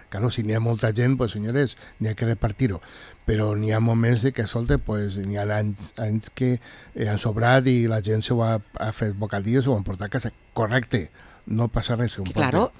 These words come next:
Speaker 2: pa que se des-, se
Speaker 1: Claro,
Speaker 2: malbarate.
Speaker 1: no, pa que això, que s'ho emporten a casa i s'ho
Speaker 2: Mm.
Speaker 1: tenen que menjar i avant.
Speaker 2: Sí, sí.
Speaker 1: Eh, nosaltres fem un bocadillo que són de, de entre cent, cent vint metres,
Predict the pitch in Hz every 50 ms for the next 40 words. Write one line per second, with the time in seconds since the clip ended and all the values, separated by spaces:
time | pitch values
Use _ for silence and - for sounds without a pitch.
0 | - - 160 160 - 156 - 147 139 139 - - - - - - 151 143 139 143
1 | 143 143 143 147 147 156 - - - 131 160 170 175 147 - 110 - - 117 107
2 | - - 101 139 143 147 - 139 131 135 135 127 117 - 117 110 123 151 170 175
3 | 175 151 131 113 107 101 104 101 104 101 92 104 110 123 147 147 123 113 147 160
4 | 165 135 - - - - 160 139 - - - - - 117 113 110 110 104 101 107
5 | 110 104 - 123 113 - - 131 120 117 113 104 98 104 110 98 107 98 - 107
6 | 101 110 113 107 113 127 131 127 - 120 104 - 110 107 107 104 107 104 98 -
7 | - _ - 104 101 101 101 98 98 95 90 - 95 92 - - 120 120 123 123
8 | 117 - - 113 110 104 113 113 110 110 110 113 107 - 127 131 127 -